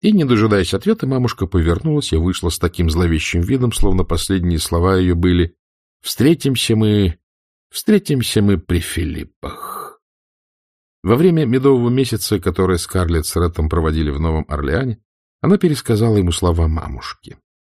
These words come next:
К ее удивлению и возмущению, услышав про мулов в лошадиной сбруе, Рет рассмеялся. «В жизни не слыхал, чтобы столь глубокая истина была выражена так кратко», — заметил он. Мамушка умная старуха, вот ее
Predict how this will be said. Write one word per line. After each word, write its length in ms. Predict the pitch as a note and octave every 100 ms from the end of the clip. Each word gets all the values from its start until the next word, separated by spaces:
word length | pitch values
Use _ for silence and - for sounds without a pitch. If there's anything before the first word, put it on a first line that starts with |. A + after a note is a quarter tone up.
| -
К 60 |
ее 180 | G#2 G2+
удивлению 520 | G2 F#2+ F#2+ G#2 G#2
и 20 | G2
возмущению, 840 | F2+ E2+ F2 - A2 G#2 G2+ - _ _ _
услышав 520 | A#2+ A2 F#3 - C#3+ -
про 160 | B2
мулов 440 | A#2+ B2+ D3 C#3 -
в 140 | G2
лошадиной 600 | A2 G#2+ A2 A2 A#2 A2
сбруе, 480 | F#2+ F2+ G2+ A#2+ G#2
Рет 220 | G2 F#2+
рассмеялся. 760 | F#2+ - F#2+ F2 C#2+ - - - _ _ _ _ _
«В 100 | E2
жизни 360 | F2 A#2+ A2 F#2
не 140 | E2
слыхал, 520 | D2+ D#2+ - E2 F#2
чтобы 340 | F2 - D#2 D#2
столь 300 | - F2+ D#2
глубокая 680 | D#2+ E2 D#2+ D#2+ - E2 D#2+
истина 560 | F2 E2 - F2+ F2
была 260 | E2+ F2 E2+
выражена 560 | E2 F2 E2+ F2 E2+
так 240 | D#2+ D#2+ D2 -
кратко», — 580 | - - - - - _ -
заметил 460 | D#2+ D#2 - - -
он. 180 | D2+ - _ _ _ _ _ _ -
Мамушка 380 | A#2+ D#3+ - -
умная 280 | E3+ D3+ A2+
старуха, 540 | - A#2 A#2 - - - -
вот 240 | E2+ F#2 E2
ее 520 | E2 D#2+ F#2 A2